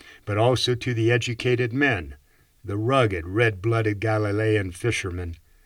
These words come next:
and the hardiest of Roman soldiers, like the captain who was stationed to guard the cross, and who, when he had finished watching the master die, said, "Truly, this was a son of God."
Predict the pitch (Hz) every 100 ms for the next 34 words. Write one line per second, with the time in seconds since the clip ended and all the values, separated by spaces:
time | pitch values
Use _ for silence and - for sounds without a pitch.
0 | _ 101 95 92 85 110 117 85 71 -
1 | - - - - 98 90 95 101 101 92
2 | - 113 95 87 73 - - _ _ _
3 | _ _ _ _ - - 104 - 107 -
4 | 127 - 90 80 95 92 87 - 113 110
5 | - 87 80 92 101 101 90 87 - 113
6 | 82 - - - _ _ _ _ _ 95
7 | 90 104 107 90 90 104 _ _ _ -
8 | 92 87 98 87 107 117 123 - 113 120
9 | - 123 123 117 117 113 - 117 110 87
10 | 78 71 - _ _ _ - - 120 90
11 | 80 - _ _ _ _ _ _ _ _
12 | _ - 123 117 104 73 - _ _ _
13 | _ _ _ _ _ 98 110 78 - -
14 | 87 85 95 82 - 107 104 87 101 85
15 | 82